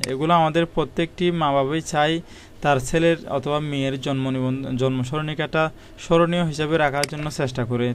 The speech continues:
তখন আমরা এগুলা তাদেরকে ফ্রেম বাধাই করে দিই। আর এটা হচ্ছে বিবাহ স্মরণিকা।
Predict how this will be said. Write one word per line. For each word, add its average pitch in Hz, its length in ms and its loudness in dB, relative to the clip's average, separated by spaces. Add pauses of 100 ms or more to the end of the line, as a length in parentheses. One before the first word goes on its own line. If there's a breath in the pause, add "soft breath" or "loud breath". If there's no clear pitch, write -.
তখন 127 240 -2
আমরা 147 240 0
এগুলা 143 340 0 (400 loud breath)
তাদেরকে 160 480 4
ফ্রেম 160 360 4
বাধাই 135 240 4
করে 139 220 0
দিই। 127 220 0 (100)
আর 135 180 0
এটা 139 220 2
হচ্ছে 165 240 -2
বিবাহ 139 360 2
স্মরণিকা। 135 540 -2